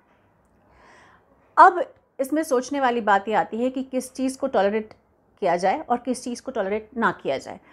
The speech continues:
तो ऐसे में एनएसडी के पास आउट, यानी नेशनल स्कूल ऑफ ड्रामा के पास आउट मेरे एक बहुत करीबी मित्र हैं गुंजन जोशी, कई, अ, रियलिटी शोज़, नॉन फिक्शन, फिक्शन, अ, शोज़ लिख चुके हैं। मैंने उनसे बात की तो उनका कहना था कि अगर कोई चुटकुला है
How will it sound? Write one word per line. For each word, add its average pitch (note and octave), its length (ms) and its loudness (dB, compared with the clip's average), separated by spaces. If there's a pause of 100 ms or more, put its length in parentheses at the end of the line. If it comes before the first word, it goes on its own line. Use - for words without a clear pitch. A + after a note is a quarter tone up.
(100)
तो D4+ 60 6
ऐसे C4+ 280 4
में F4 180 0
एनएसडी B3 420 -2
के D#4 100 -6
पास G#3 340 -2
आउट, C4 220 -4
यानी G#3+ 200 -2
नेशनल G3+ 240 -4
स्कूल B3+ 220 -6
ऑफ A3 60 -4
ड्रामा G#3 260 2
के A3 120 -8
पास F#3+ 280 -6
आउट G#3+ 80 -8
मेरे G#3+ 140 -4
एक A3 80 -10
बहुत B3+ 200 -6 (240)
करीबी G3+ 300 -2
मित्र G3+ 240 -4
हैं A3 440 -4
गुंजन G#3 320 0
जोशी, G3 340 -4
कई, G#3 400 0
अ, - 160 -10
रियलिटी F3+ 480 0
शोज़, G3 480 -4
नॉन F#3+ 160 -2
फिक्शन, F#3+ 320 -10
फिक्शन, G3+ 440 -6 (500)
अ, F#3 160 2
शोज़ G#3 360 2
लिख G#3+ 220 0
चुके A3 220 -10
हैं। A3 80 -6
मैंने C4+ 140 -2
उनसे A3+ 260 -2
बात E3 280 -4
की F3+ 60 -18
तो A#3+ 140 -4
उनका C4+ 240 0
कहना D4 300 0
था D4 220 -4
कि D#4+ 180 -8
अगर D#4 180 0
कोई F#4+ 160 -2
चुटकुला F4 540 0
है C#4 380 -2